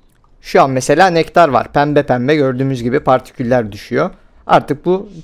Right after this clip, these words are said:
çevirebiliyor Blaze Bee'yi arayı. Dolayısıyla Glowstone Bee'leri şimdilik şu çantanın içerisine atabiliriz. Ee, Blaze Bee'leri teker teker şimdi çalıştıracağım açıkçası. Çünkü, e, öldürebilir ben bu mob'u buradan saldığımda.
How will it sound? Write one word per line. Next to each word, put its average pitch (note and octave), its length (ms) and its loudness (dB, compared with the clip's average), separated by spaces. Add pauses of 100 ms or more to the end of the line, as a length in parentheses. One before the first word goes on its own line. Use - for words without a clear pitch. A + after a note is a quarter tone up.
(120)
çevirebiliyor C#3+ 680 0
Blaze A#2 300 -2
Bee'yi A2+ 240 -2
arayı. A2+ 300 -4 (640)
Dolayısıyla F#3+ 460 0
Glowstone F3+ 640 0
Bee'leri D#3 340 -2
şimdilik D3 400 -4
şu - 140 -12
çantanın D3 400 -2
içerisine C#3 460 -6
atabiliriz. B2 760 -6 (1120)
Ee, A#2 340 -2
Blaze F3+ 320 0
Bee'leri D3 360 0
teker - 380 2
teker B2+ 260 -2
şimdi A#2 280 -6
çalıştıracağım E3 680 -2
açıkçası. E3 640 -4 (200)
Çünkü, E3+ 480 -2 (760)
e, B2+ 360 -2
öldürebilir C#3+ 960 0
ben B2 200 0
bu B2 80 -2
mob'u B2 420 -2
buradan A#2+ 320 -4
saldığımda. A#2 800 -2